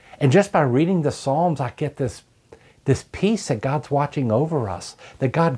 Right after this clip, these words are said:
cares, that I can praise God in the midst of my suffering, that, that I'm never too far from God to worship his name.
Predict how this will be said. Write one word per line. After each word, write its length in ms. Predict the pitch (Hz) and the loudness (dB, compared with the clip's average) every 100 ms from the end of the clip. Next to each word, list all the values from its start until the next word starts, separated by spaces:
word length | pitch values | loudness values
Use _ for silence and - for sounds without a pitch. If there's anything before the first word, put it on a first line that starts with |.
| - | -8
cares, 640 | - 139 180 180 107 - - - - | -6 -2 0 0 -2 -8 -18 -16 2
that 140 | 165 | 4
I 80 | 175 | 4
can 180 | 175 131 | 2 -2
praise 380 | - 170 185 | 0 0 2
God 180 | 165 160 | 0 0
in 80 | 147 | 0
the 80 | 139 | 0
midst 480 | 127 135 185 - 151 | 0 2 0 0 -4
of 100 | 127 | -2
my 180 | 113 | -2
suffering, 520 | 98 - 104 - 95 90 - - - | -4 -2 -2 -4 -12 -12 -18 -20 2
that, 300 | 156 - - - | 2 2 -6 -2
that 220 | 160 - | 0 2
I'm 220 | 147 160 156 | 2 2 4
never 240 | 175 190 | 2 0
too 240 | 190 190 | 0 0
far 340 | 175 - 151 170 | -2 0 0 0
from 220 | - 139 | -2 -4
God 380 | 120 104 95 - _ _ _ _ _ _ | -4 -4 -6 -8 _ _ _ _ _ _
to 100 | - | 0
worship 400 | 143 160 151 131 | 2 2 0 -4
his 240 | 123 107 120 | -4 -6 -4
name. 380 | 120 101 95 | -4 -4 -8